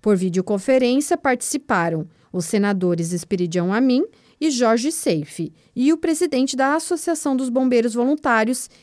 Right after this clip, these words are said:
e Equipes de Resgate do Estado de Minas Gerais.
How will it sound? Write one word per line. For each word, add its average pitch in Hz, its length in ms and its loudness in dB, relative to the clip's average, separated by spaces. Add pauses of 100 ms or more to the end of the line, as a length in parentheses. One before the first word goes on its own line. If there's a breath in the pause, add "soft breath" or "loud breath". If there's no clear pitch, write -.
e 277 180 2
Equipes 277 580 -2
de 240 100 -2
Resgate 233 680 0
do 226 100 -2
Estado 233 560 0
de 220 120 0
Minas 269 480 2
Gerais. 262 600 -2